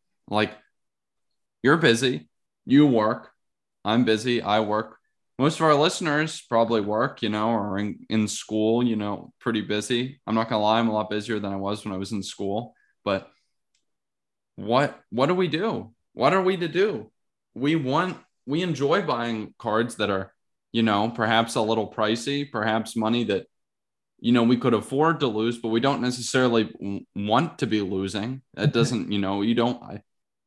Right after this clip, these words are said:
Speaker 1: I could afford to lose the value of all the cards in my collection. I'd be fine, whatever. But, like,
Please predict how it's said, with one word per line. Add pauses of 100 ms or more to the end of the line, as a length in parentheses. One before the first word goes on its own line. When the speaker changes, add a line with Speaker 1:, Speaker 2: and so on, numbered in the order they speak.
(120)
Speaker 1:
I
could
afford
to
lose
the
value
of
all
the
cards
in
my
collection.
I'd
be
fine,
whatever.
But,
like,